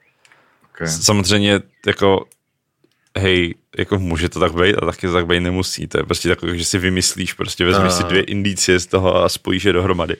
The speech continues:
Speaker 1: A co je špatného na tom, že Zmizel byl Marťan?
Speaker 2: <laughs> No nic. Já
Speaker 1: Oni
Speaker 2: ty-
Speaker 1: mají prostě na Ma-, na Marsu jinou tu, že
Speaker 2: Hlavně
Speaker 1: jinou
Speaker 2: jsi
Speaker 1: morálku.
Speaker 2: přesvědčil.
Speaker 1: No, super, děkuju.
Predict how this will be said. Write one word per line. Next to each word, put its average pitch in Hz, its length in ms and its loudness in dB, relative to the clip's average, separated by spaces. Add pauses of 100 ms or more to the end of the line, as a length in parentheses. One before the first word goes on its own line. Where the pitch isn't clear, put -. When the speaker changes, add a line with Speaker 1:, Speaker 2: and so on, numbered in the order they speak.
(680)
Speaker 1:
A - 60 -4
co - 120 0
je 131 40 2
špatného - 380 0
na 104 60 2
tom, 95 180 -4
že 95 100 0
Zmizel 92 340 0
byl 87 160 0
Marťan? 78 520 -6 (260)
Speaker 2:
<laughs> - 160 4 (320)
No 90 80 -8
nic. - 380 -10 (260)
Já 78 220 -2
Speaker 1:
Oni 104 100 2
Speaker 2:
ty- 101 40 2
Speaker 1:
mají 107 120 4
prostě 110 240 2
na 107 100 2
Ma-, 104 180 0
na 101 100 -2
Marsu 101 320 0
jinou 104 260 2
tu, 110 180 -4
že 101 80 -2
Speaker 2:
Hlavně 104 220 2
Speaker 1:
jinou 104 100 2
Speaker 2:
jsi 98 60 0
Speaker 1:
morálku. 85 200 2
Speaker 2:
přesvědčil. 82 520 -2 (600)
Speaker 1:
No, 87 140 -4
super, - 360 -8
děkuju. 71 380 -12